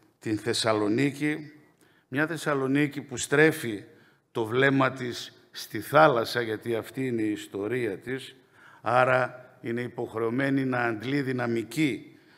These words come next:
από το κορυφαίο αναπτυξιακό της βραχίωνα, το λιμάνι της. Συγχρόνως, όμως, έχει μόνιμα και ιστορικά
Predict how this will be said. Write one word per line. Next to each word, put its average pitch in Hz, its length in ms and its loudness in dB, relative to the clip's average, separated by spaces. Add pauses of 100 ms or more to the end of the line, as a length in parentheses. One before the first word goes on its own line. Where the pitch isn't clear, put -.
(140)
από 107 200 -6
το 120 100 -6
κορυφαίο 135 640 2
αναπτυξιακό 127 840 -2
της 120 380 -12 (240)
βραχίωνα, 143 960 0 (220)
το 131 100 -4
λιμάνι 135 480 4
της. - 380 -12 (760)
Συγχρόνως, 131 640 -2
όμως, 147 560 0 (380)
έχει 127 320 -4
μόνιμα 127 680 4 (440)
και 123 120 -6
ιστορικά 120 1000 0